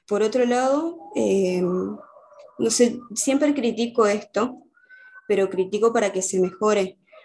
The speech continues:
Pero me parece que hay un rol del Estado que no se está dando en cuanto a la inclusión de la juventud.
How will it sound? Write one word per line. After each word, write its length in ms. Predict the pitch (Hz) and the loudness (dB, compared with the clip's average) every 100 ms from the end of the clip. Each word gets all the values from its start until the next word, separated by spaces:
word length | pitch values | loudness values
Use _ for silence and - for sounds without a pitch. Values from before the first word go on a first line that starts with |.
| _ _ | _ _
Pero 320 | 208 208 202 | -2 0 0
me 140 | 202 208 | 0 0
parece 400 | 208 220 - 247 | 0 0 -2 -2
que 220 | 233 214 | 0 2
hay 180 | 214 226 | 2 2
un 180 | 233 208 | 2 0
rol 240 | 220 226 | 0 2
del 140 | 233 | 2
Estado 760 | 220 226 - 233 233 240 247 - | 0 -4 -4 0 0 0 -4 -8
que 160 | - 214 | 0 2
no 180 | 214 226 | 2 0
se 140 | 247 | -2
está 340 | 240 - 247 | -2 0 2
dando 580 | 233 214 214 220 220 247 _ - - 254 214 | 2 2 0 2 0 -4 _ -20 -20 -8 0
en 280 | 202 196 | 2 2
cuanto 400 | 190 202 202 208 | 0 0 0 0
a 60 | 214 | 2
la 100 | 208 | 2
inclusión 640 | 196 190 185 - 214 214 - - 214 | 2 -2 -2 2 2 2 -6 -10 0
de 140 | 190 | 2
la 100 | 185 | 2
juventud. 600 | 185 185 180 175 190 190 | 0 0 0 0 0 0